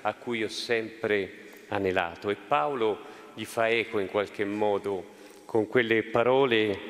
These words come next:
che esprime nella seconda lettera a Timoteo:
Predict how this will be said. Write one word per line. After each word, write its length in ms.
che 200
esprime 540
nella 180
seconda 560
lettera 420
a 40
Timoteo: 920